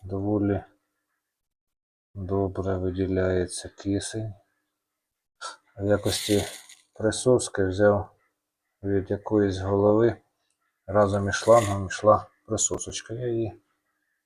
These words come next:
приміряв на пляшечку, підійшла. То думаю, чому би і ні. Так що такі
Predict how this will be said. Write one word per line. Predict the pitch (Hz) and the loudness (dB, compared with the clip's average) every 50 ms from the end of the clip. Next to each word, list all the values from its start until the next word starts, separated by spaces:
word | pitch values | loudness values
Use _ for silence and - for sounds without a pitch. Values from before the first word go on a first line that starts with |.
| _ _ _ | _ _ _
приміряв | - 110 107 110 113 113 107 107 104 101 104 | -6 -6 -4 -4 -2 -2 -2 0 0 -2 -2
на | 101 101 | -4 -6
пляшечку, | 98 - 123 131 139 127 - - 107 - - - - 110 107 98 - _ _ _ _ _ _ _ _ _ _ _ _ _ _ _ _ _ _ _ _ _ | -6 -2 2 2 4 2 2 0 -8 -12 -12 -12 -10 -10 -10 -10 -10 _ _ _ _ _ _ _ _ _ _ _ _ _ _ _ _ _ _ _ _ _
підійшла. | 120 120 113 110 110 101 - - - 101 95 92 90 87 - _ _ _ _ _ _ _ _ _ _ _ _ _ _ _ _ _ _ _ _ _ _ _ _ _ _ | -2 -2 0 -2 -2 -4 -4 -6 -6 -4 -4 -4 -4 -6 -10 _ _ _ _ _ _ _ _ _ _ _ _ _ _ _ _ _ _ _ _ _ _ _ _ _ _
То | _ - 104 | _ -12 -10
думаю, | 101 110 110 110 104 101 98 95 | -8 -8 -8 -8 -8 -6 -6 -8
чому | - - - 107 104 95 | -8 -8 -8 -6 -4 -2
би | 92 92 95 | 0 0 0
і | 92 | 0
ні. | 95 101 107 110 104 - _ _ _ _ _ _ _ _ _ _ _ _ _ _ _ _ _ _ _ _ _ _ _ _ _ _ _ _ _ _ _ _ _ _ _ _ _ _ _ _ _ _ | -2 -4 -6 -6 -8 -12 _ _ _ _ _ _ _ _ _ _ _ _ _ _ _ _ _ _ _ _ _ _ _ _ _ _ _ _ _ _ _ _ _ _ _ _ _ _ _ _ _ _
Так | _ - 104 104 - 104 | _ -14 -10 -6 -6 -6
що | - - - 107 104 | -6 -6 -8 -10 -10
такі | - - 98 - - 113 120 117 98 | -10 -12 -14 -10 -6 -6 -6 -6 -6